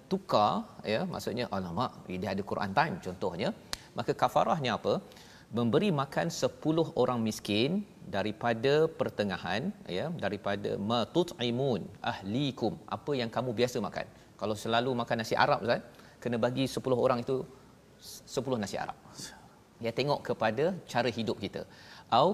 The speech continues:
kiswatuhum, ya, kiswatuhum au tahriru raqabah, iaitu pakaian ataupun memerdekakan seorang hamba. Jika tak mampu, puasa tiga hari, itu adalah, uh, kafarah, ya, uh, hukuman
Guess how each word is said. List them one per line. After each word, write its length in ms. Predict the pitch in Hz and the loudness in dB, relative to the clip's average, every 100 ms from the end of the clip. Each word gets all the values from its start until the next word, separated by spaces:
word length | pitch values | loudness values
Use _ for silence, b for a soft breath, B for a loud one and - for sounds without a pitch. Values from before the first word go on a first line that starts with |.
| - | 2
kiswatuhum, 800 | 135 - 131 190 - 117 135 240 - - - - | -4 0 2 2 2 0 2 0 -4 -16 -16 -2
ya, 80 | 110 220 - | -2 -2 -4
kiswatuhum 460 | - 143 165 147 160 107 | -4 -2 -2 -2 0 0
au 60 | 107 117 | 0 -2
tahriru 380 | - 135 117 98 | -2 -2 0 -2
raqabah, 320 | 85 82 76 - - 92 | 0 -2 -2 -4 -10 -4
iaitu 340 | 107 110 143 160 160 B - | -4 -2 -2 -2 -2 B -2
pakaian 640 | 104 - 117 127 147 185 233 B B 104 | -2 2 2 2 2 0 -2 B B -4
ataupun 640 | - 117 113 - 143 135 104 | 0 2 2 2 0 0 -2
memerdekakan 880 | 110 110 104 113 113 117 120 117 110 | 0 0 0 -4 0 -2 0 -2 -2
seorang 380 | - - 98 123 175 | -4 -2 -2 -4 -4
hamba. 280 | 98 85 82 - B B - | -6 -6 -10 -14 B B -8
Jika 140 | 104 147 | 0 2
tak 80 | - | 2
mampu, 280 | 117 113 147 180 208 | 2 0 0 0 0
puasa 320 | 104 104 - 123 - | -2 0 2 0 0
tiga 220 | 151 143 117 | -2 2 2
hari, 240 | 98 95 143 220 B B B 110 | 2 2 0 -2 B B B -8
itu 240 | - 143 156 151 | -6 -2 -2 0
adalah, 260 | 101 107 107 - - | 0 0 -2 -6 -8
uh, 80 | 92 | -4
kafarah, 540 | 101 98 107 101 143 196 - 92 | -4 2 4 6 4 2 -4 -4
ya, 80 | 110 160 - 87 | -2 -4 -6 -4
uh, 220 | 92 92 85 - | -2 -2 -4 -6
hukuman 520 | 104 110 107 117 | -6 -2 -2 -2